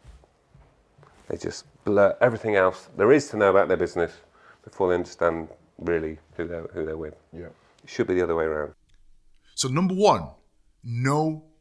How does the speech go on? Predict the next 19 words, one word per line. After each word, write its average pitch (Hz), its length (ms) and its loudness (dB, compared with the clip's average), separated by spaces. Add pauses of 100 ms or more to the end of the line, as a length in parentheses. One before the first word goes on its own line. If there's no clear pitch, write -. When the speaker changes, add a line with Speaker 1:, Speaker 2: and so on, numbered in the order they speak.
(140)
Speaker 3:
your 135 180 -4
product - 640 -6 (260)
or 92 140 -10
service 107 880 0 (380)
inside 110 460 -2
out. - 340 -10 (960)
Number 160 300 2
two, 147 400 4 (720)
rehearse 151 680 2
your 156 160 -2
pitch - 580 -4 (260)
and 101 120 2
how 131 560 2 (240)
you 131 240 2
present 151 480 -2
your 139 260 2
product - 640 -4 (460)
or 156 120 2
service 117 800 2